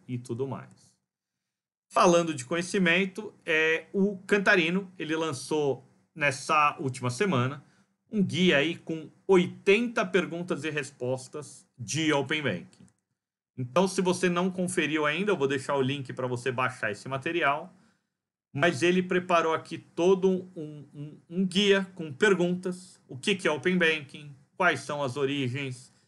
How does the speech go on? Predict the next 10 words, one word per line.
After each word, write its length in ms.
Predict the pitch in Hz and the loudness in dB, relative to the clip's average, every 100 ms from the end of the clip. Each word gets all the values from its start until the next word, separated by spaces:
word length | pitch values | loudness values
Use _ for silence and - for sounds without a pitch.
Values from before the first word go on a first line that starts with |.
| _ _ - | _ _ -10
e 80 | 156 | -6
vai 240 | 127 151 | 0 0
falando 760 | - 180 156 127 131 135 127 117 | 0 -2 2 2 2 0 -2 -6
sobre 360 | - 127 127 120 | -4 -4 -2 -2
isso. 480 | 117 113 95 - | -2 -4 -8 -12
Então, 240 | 117 123 185 | -10 -4 -2
teve 220 | 208 196 | 0 2
a 60 | 185 | 2
colaboração 720 | 190 175 175 156 - 143 139 | 2 2 2 0 0 -2 -2
aí 200 | 127 | -4